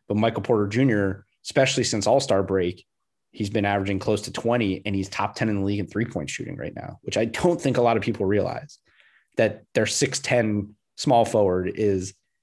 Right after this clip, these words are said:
I wanna say, like, eighth or ninth right now in the league in three-point shooting. Um, he's, he's played great, and bringing Aaron Gordon in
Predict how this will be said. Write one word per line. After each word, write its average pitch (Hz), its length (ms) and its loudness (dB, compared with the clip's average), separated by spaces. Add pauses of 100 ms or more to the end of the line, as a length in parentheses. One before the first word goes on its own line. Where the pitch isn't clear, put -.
I - 80 -2
wanna 110 160 2
say, 107 160 0
like, 98 320 -2
eighth 113 200 0
or 104 60 0
ninth 98 380 -2
right 92 140 -2
now 90 240 -2
in 87 100 -4
the 90 80 -4
league 90 220 -4
in 82 100 -6
three-point 92 400 -4
shooting. - 360 -6 (520)
Um, 90 640 0 (480)
he's, 120 500 -2
he's 113 200 0 (180)
played 113 240 2
great, 127 400 2
and 139 540 2 (360)
bringing 123 320 2
Aaron 107 220 2
Gordon 123 380 4
in 92 300 -4